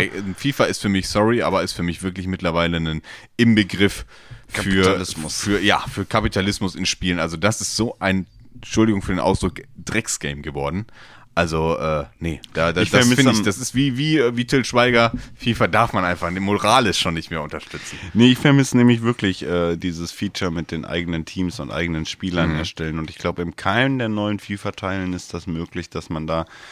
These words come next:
Speaker 2: seine eigenen Spieler und seine eigenen, äh, Vereine erstellt und die gegeneinander spielen lassen kann. Ich glaub, das gibt's nicht mehr. Auf dem D S gab's das auch noch, äh, das
Speaker 1: Mhm.
Speaker 2: fifa zweitausendacht war das, glaub ich, wo man auch,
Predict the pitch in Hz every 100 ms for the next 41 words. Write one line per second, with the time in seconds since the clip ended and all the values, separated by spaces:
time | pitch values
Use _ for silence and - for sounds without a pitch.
0 | - - - 80 78 76 85 82 80 -
1 | - 92 85 73 71 71 71 64 76 76
2 | 71 71 71 73 - 73 - - 80 80
3 | 76 - - 71 76 76 73 80 73 78
4 | 76 73 73 73 73 - 78 76 73 71
5 | - 76 - 73 73 - - - - _
6 | - - 82 - - - 78 71 71 78
7 | 90 92 107 - - 151 - - 73 -
8 | 95 85 71 - - 92 98 - 76 76
9 | 90 - 87 - - - 80 - 80 80
10 | - - 113 - - - _ - - _
11 | _ _ _ _ - - - - _ _
12 | 113 117 123 113 - 117 123 127 131 -
13 | 120 120 113 110 113 - -